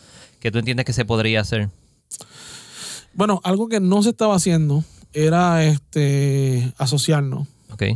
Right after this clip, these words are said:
Speaker 2: unirnos como, como grupo. Esto ya, eso ya se logró.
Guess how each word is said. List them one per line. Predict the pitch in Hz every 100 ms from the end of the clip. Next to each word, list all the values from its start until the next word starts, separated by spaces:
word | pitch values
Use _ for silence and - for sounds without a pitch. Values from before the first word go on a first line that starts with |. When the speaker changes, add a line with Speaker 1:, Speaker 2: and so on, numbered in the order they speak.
| -
Speaker 2:
unirnos | 147 139 151 165
como, | - 151 143 139 135
como | - 143 139
grupo. | 147 143 165 151 _ _ _ _ _ _ _ _
Esto | 143 123 - - 135 123 127
ya, | 131 131 139 143 - _
eso | 127 127
ya | 147 135
se | 151
logró. | 151 143 131